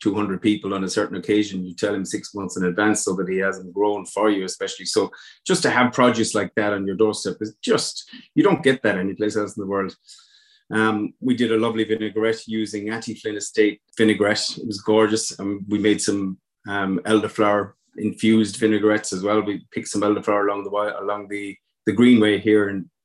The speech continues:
like, there's an abundance of free food along the greenway if you know where to go. And I think Teresa Story is part of the, um, Pigtown Culture and Food Series this year is doing a foraging walk. So if anybody's interested in doing it, just check out the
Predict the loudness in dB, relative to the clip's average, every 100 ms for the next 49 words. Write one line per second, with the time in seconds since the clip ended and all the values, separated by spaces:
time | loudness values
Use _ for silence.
0 | -12 -6 -6 0 0 0 -8 -12 -6 -4
1 | 2 6 6 6 2 -4 -8 -12 -6 -6
2 | 0 4 4 4 4 4 2 0 0 0
3 | 0 0 -2 -4 -2 -4 -2 -4 -6 -2
4 | -4 -4 _ _ -8 -4 0 0 2 0
5 | 0 -2 2 4 4 0 -2 -2 -2 -8
6 | -4 -4 -4 -8 _ _ _ -10 -4 -2
7 | -2 0 0 2 -2 -2 -6 -4 -2 -4
8 | -2 2 2 2 0 0 -2 -4 -2 -2
9 | -2 0 2 2 -2 -8 -6 0 0 0
10 | -4 -8 -10 -8 -6 -4 -6 -10 -6 0
11 | 0 0 -2 -4 -8 -10 -8 -6 0 4
12 | 4 4 0 -6 _ _ _ _ -2 -2
13 | -2 0 2 2 0 -4